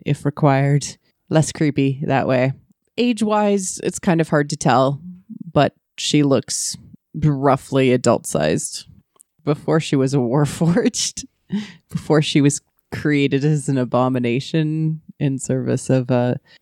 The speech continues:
of a warlock patron,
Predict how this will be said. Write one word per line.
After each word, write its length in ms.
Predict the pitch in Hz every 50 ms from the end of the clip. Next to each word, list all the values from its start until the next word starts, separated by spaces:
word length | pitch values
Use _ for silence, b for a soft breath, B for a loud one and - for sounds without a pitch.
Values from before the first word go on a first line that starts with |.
| _ _ -
of 200 | - - 143 131 131
a 340 | 135 127 127 127 127 123 123
warlock 760 | 127 131 139 143 147 143 143 143 135 120 120 139 - - - - - - - _ _ _ _ _ _
patron, 720 | - 165 156 156 - - 165 151 160 185 214 208 - -